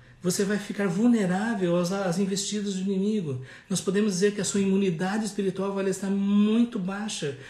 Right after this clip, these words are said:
porque você não está recebendo os nutrientes necessários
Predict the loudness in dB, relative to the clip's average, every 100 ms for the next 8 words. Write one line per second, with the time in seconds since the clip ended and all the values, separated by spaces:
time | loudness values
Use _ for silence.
0 | -6 -2 0 0 0 2 2 2 0 -2
1 | -4 -2 -2 -2 -2 0 0 0 -2 0
2 | 0 -2 -4 -4 -6 -6 -6 -6 -6 -8